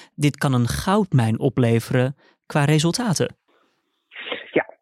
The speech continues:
Speaker 2: dat zou, dat is een heel goede opmerking van u. Een, een belangrijk punt. Eh, er wordt door, eh, eh, de groepen waarbij ik betrokken ben heel regelmatig onderzoek gedaan. Eh, kan natuurlijk ook niet op dit moment, maar ik kan me voorstellen, als dit,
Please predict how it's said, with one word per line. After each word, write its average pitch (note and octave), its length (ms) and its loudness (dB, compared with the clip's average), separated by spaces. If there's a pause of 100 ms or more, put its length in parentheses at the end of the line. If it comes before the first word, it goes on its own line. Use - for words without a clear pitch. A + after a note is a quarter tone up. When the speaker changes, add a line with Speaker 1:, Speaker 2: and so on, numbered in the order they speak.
(420)
Speaker 2:
dat F3+ 220 -2
zou, F3 200 0 (120)
dat E3+ 260 0
is E3+ 140 2
een D#3+ 100 0
heel F#3 160 0
goede C#3 420 2
opmerking B3 580 0
van C4 160 2
u. F4+ 220 4
Een, E3 260 -2
een D3 100 -4
belangrijk E3+ 480 2
punt. B3+ 380 0 (400)
Eh, D#3+ 340 0
er E3 140 0
wordt A3+ 400 0
door, D3 460 0
eh, C3 220 -2
eh, B2 80 -4 (680)
de C3+ 100 -2
groepen F3+ 320 0
waarbij D3 320 0
ik C3 80 -6
betrokken D3+ 460 -2
ben B2+ 240 0 (200)
heel F3+ 380 2
regelmatig D3+ 540 -2
onderzoek - 460 0
gedaan. C3+ 420 0 (760)
Eh, C3+ 400 0 (1120)
kan D#3 180 -2
natuurlijk D3 320 0
ook - 60 -10
niet F#3+ 160 2
op F#3+ 80 -4
dit A3+ 160 2
moment, A3+ 500 2
maar - 140 2
ik - 100 -2
kan E3 140 -2
me C#3 120 0
voorstellen, D3 580 0
als C#3+ 180 -2
dit, - 360 0